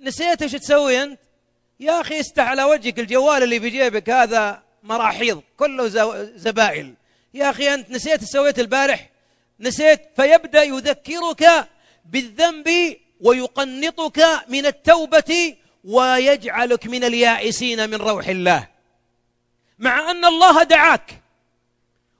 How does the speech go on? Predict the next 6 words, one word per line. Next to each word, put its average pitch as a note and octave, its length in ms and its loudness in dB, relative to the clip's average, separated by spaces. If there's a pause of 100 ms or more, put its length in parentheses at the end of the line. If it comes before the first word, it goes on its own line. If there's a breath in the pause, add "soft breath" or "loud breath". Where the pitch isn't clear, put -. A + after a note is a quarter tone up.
ومع C#4+ 400 2
أن D#4+ 140 -2
الله E4 280 6
وعدك، D4 640 4 (580)
وعدك E4 540 6
بالمغفرة، B3 640 -2